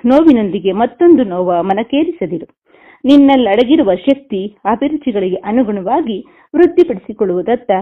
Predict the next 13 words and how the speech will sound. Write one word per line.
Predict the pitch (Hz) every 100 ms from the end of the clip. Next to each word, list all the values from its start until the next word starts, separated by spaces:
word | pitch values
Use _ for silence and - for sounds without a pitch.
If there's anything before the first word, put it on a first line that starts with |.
| 208
ಗಮನವನ್ನು | 214 208 254 226 226
ಕೊಡು. | 254 165 - _ _ _ _ _ 190
ಮಕ್ಕಳ | 214 214 196
ಆರೈಕೆ, | 185 180 180 165 - 165 160 -
ಮಕ್ಕಳ | 185 226 180
ವಿದ್ಯಾಭ್ಯಾಸ, | 170 156 214 170 170 170 170 175
ಲಾಲನೆ, | 185 202 214 170 180 180
ಪಾಲನೆ | 185 196 240 185 180 180 _ _ -
ಇವುಗಳೊಂದಿಗೆ | 285 262 220 175 185 180
ಕಳೆದು | 220 240 294
ಹೋಗುವ | 202 180 165
ನಿನ್ನ | 185 180 185 175
ಸಮಯವನ್ನ | 202 214 262 175